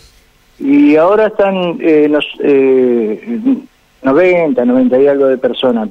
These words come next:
Nosotros lo que hacemos, damos vianda. Antes dábamos al comedor ahí, pero después de la pandemia damos vianda, digamos, porque nosotros tenemos un padrón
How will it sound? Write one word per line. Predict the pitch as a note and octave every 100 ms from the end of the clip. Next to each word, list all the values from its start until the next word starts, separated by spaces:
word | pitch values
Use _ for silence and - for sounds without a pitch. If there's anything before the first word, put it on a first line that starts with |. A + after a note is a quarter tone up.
| -
Nosotros | A2 B2+ D#3 D#3 E3+ E3
lo | D3
que | C#3
hacemos, | - D#3+ E3+ D#3+
damos | D3+ D3+ C#3
vianda. | E3 D#3 B2+ C3+
Antes | F3+ F3+
dábamos | F3 E3
al | D#3
comedor | D#3 D3+ D3+
ahí, | C#3+ C#3 A#2 - - _ -
pero | A#2+ A#2+
después | A#2 - D#3+
de |
la | D#3 D3+
pandemia | D3+ D#3+ F3+ F3+ F#3+ F#3+
damos | D#3 D3+ D3 C#3 C3+ A#2 C3+
vianda, | D3 E3+ D3+ C3+
digamos, | C#3 C#3+ D#3+ G3 - - - _ - - -
porque | C3
nosotros | C3+ - F#3+ G3 F3+
tenemos | F#3 F#3
un | F3+
padrón | D#3 E3 E3+ E3+ C#3+